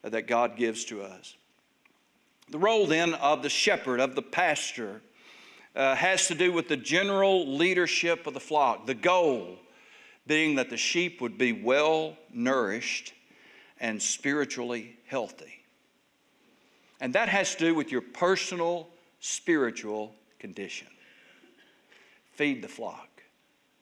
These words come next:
so that the church has spiritually gained in strength and health.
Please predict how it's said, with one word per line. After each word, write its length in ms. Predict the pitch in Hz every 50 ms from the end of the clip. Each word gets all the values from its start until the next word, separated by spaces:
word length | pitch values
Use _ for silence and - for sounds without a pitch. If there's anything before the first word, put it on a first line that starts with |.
| _ _ _ _ _ _ _ _ _ _ _ _ _ _ _ _ _ _ _ _ _ _ _ _ _ -
so 200 | - - 156 160
that 180 | 147 156 -
the 80 | 147 135
church 680 | - - - - 175 185 185 196 190 - - - - - - _ - - - _ _ -
has 220 | - 156 135 120
spiritually 1040 | - - - - - - 165 180 196 190 180 180 - - 170 165 160 160 160 151 147 - - - _ _ _ _ _ _ - 117
gained 560 | 123 135 139 143 143 143 143 143 139 127 110
in 160 | 98 98 95
strength 840 | - - - - - - 135 135 135 131 127 131 - - - - - _ _ _ _ _ _ _ _ _ _ _ _ _ _ _ _ _ _ _ - _
and 160 | - 92 92 -
health. 640 | - - 120 120 113 110 120 117 - _ - -